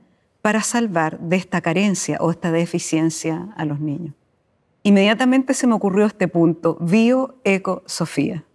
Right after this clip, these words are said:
¿ya? La vida, el entorno y la sabiduría. Bio por lo vivo, porque yo me doy cuenta que nosotros de alguna manera hemos ido agotando el planeta de tal manera que hoy día estamos preocupados de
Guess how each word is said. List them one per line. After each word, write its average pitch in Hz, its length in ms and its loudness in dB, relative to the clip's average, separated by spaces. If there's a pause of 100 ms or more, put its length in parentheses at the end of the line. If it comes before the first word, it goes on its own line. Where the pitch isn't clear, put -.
(160)
¿ya? 202 260 -4 (580)
La 180 160 4
vida, 254 500 2 (480)
el 190 160 2
entorno 196 760 0
y 190 140 0
la 175 140 2
sabiduría. 156 720 -2 (340)
Bio 285 560 2
por 175 160 2
lo 156 160 2
vivo, 156 340 4
porque 160 300 0
yo 175 140 2
me 185 80 4
doy 175 180 4
cuenta 190 400 -2
que 175 140 -2
nosotros 170 500 -2
de 175 60 -2
alguna 165 320 2
manera 165 320 2
hemos 170 220 2
ido 165 180 4
agotando 165 440 0
el 180 80 2
planeta 165 600 0
de 147 300 2
tal 185 320 0
manera 175 420 0
que 165 100 -2
hoy 143 80 2
día 156 140 2
estamos 170 320 -2
preocupados 170 800 0
de 170 320 2